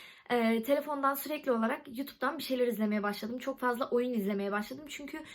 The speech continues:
bilgisayarım artık oyun oynamayı kaldırmıyordu, on beş yıllık bilgisayar. Ve bu oyunları izlemeye başladım ve yabancı YouTuber'lardan izlemeye başladım. Joe Sugg, Jacksepticeye, PewDiePie. Zaten biliyorsunuz ama Joe Sugg'ı bilmiyor olabilirsiniz. Neyse.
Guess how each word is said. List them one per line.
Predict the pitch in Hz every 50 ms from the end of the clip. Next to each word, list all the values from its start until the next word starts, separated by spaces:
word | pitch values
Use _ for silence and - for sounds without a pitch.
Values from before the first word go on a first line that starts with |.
| - - - -
bilgisayarım | 269 269 247 254 262 - 285 277 277
artık | 269 254 240 - 233 -
oyun | 254 262 262 254
oynamayı | 247 226 220 220 254 311 320
kaldırmıyordu, | - - 220 220 214 233 220 202 196 196 190
on | 208 220 214
beş | 196 190 - -
yıllık | 226 277 - -
bilgisayar. | 220 214 196 - - - - 190 196 - - - - - - -
Ve | 233 302 330 349 349 - - - _ _ _ _ _ -
bu | 226 214 302 349 370
oyunları | 349 285 294 277 262 269 262 302 339 349 392 - _ _ _ _ _ _ _ _ _ _ _ _ _ -
izlemeye | 320 330 285 320 320 311 302 294
başladım | 262 226 220 - 240 262 311 339
ve | 339
yabancı | 330 339 330 330 330 330 320 330
YouTuber'lardan | 359 349 - 269 269 294 285 285 269 254 247 262 240
izlemeye | 220 214 220 208 208 202
başladım. | 208 208 - 214 208 208 208 196
Joe | 185 262 269 262 262
Sugg, | 262 - 247 220 214 202 202
Jacksepticeye, | 220 240 240 233 - 262 247 233 247 - 247 226 226 220 220 202 202
PewDiePie. | - - 247 247 233 226 226 226 226 214 202 196 220 - - - - - - - - _ _
Zaten | - - 349 349 349 320 302 277
biliyorsunuz | 285 262 285 269 240 - - 220 214 208 196 - - - _ _ _
ama | 262 285 294 294 294 240
Joe | 262 269 262
Sugg'ı | 254 269 247 254 233
bilmiyor | 240 226 220 208 214
olabilirsiniz. | 214 208 208 208 220 - 226 226 226
Neyse. | 254 262 247 226 - 214 220